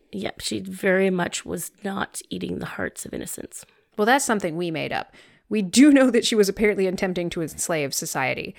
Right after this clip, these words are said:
Speaker 2: <laughs> but she was an innocent woman, and she was
Speaker 1: Mm-hmm,
Speaker 2: hunted
Speaker 1: mm-hmm.
Speaker 2: down like an animal, is how he
Speaker 1: Yep.
Speaker 2: tells the story.
Speaker 1: Yes, it is.
Speaker 2: So Zim s-, running around conquering a bunch of people, putting the mask back together, and, and, and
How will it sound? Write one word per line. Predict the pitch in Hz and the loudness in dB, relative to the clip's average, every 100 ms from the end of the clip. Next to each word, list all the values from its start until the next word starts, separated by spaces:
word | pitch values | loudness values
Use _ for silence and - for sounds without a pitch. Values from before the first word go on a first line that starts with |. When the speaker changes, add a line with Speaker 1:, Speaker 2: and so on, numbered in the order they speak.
| - - | -20 -20
Speaker 2:
<laughs> | - - | -8 0
but | - 285 302 | 8 10 10
she | - 311 | 8 6
was | 269 220 | 8 8
an | 214 262 | 8 8
innocent | 370 381 381 403 311 | 10 8 8 4 6
woman, | 302 233 202 - 175 | 6 6 4 -2 -6
and | 196 | 0
she | - 269 | 4 6
was | 196 180 | 6 6
Speaker 1:
Mm-hmm, | 196 | 6
Speaker 2:
hunted | 285 294 339 240 | 6 6 4 4
Speaker 1:
mm-hmm. | 254 302 | 4 4
Speaker 2:
down | 247 | 2
like | 302 - | -2 0
an | 285 233 | 2 2
animal, | 285 208 196 190 | 2 2 0 0
is | 185 - | 0 0
how | 214 196 | 2 2
he | 202 | 2
Speaker 1:
Yep. | 202 | 2
Speaker 2:
tells | 160 160 | 0 -4
the | 196 165 | -6 -6
story. | - 95 - 196 - | -4 -2 -4 -6 -8
Speaker 1:
Yes, | 190 180 - - | -4 -2 -2 -6
it | - | -10
is. | - - - _ _ _ - | -10 -8 -10 _ _ _ -10
Speaker 2:
So | - 226 | -2 0
Zim | 233 320 330 339 359 _ _ _ _ | 4 6 6 6 2 _ _ _ _
s-, | - | -12
running | 202 220 262 | 0 4 6
around | 277 262 254 | 6 6 4
conquering | 240 226 226 240 247 | 4 4 6 4 4
a | |
bunch | 233 240 | 4 2
of | 240 | 0
people, | 214 202 202 | 0 2 2
putting | 196 190 214 | 2 0 2
the | 220 | 4
mask | 208 202 - | 4 2 2
back | 196 196 | 0 2
together, | 208 190 175 175 170 170 _ _ _ - | -2 2 2 2 0 -2 _ _ _ -4
and, | 196 190 185 | 0 2 0
and, | 180 180 175 | 0 -2 -2
and | 170 175 170 | -4 -4 -4